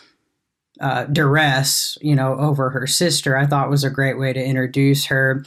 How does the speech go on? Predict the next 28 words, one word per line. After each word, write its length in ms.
And 120
I'll 160
also 400
agree 640
that, 760
um, 500
she 320
tends 420
to 120
become 440
a 60
bit 180
more 240
paper 380
thin 600
after 440
that. 460
But 440
does 220
she, 640
do 100
I 160
find 380
her 180
to 100
be 300
as 220
obnoxious 1300